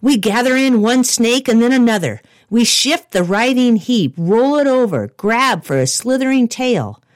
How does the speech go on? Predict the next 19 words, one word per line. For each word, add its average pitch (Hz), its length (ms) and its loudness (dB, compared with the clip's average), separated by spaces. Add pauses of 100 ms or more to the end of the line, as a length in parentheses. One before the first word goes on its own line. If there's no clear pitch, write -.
(340)
We're 285 120 0
going 339 280 0
to 254 80 0
fail. 185 540 -4
It's 220 200 -4
only 320 240 0
a 180 60 0
matter 175 260 -2
of 220 100 -8
time. 156 440 -6 (640)
Yet 247 160 0
still, 226 640 -4 (100)
we 220 160 2
work 262 440 -2
to 151 180 -4 (140)
desperately 156 640 -4
control 233 580 -2
the 151 180 -4
uncontrollable. 143 920 -4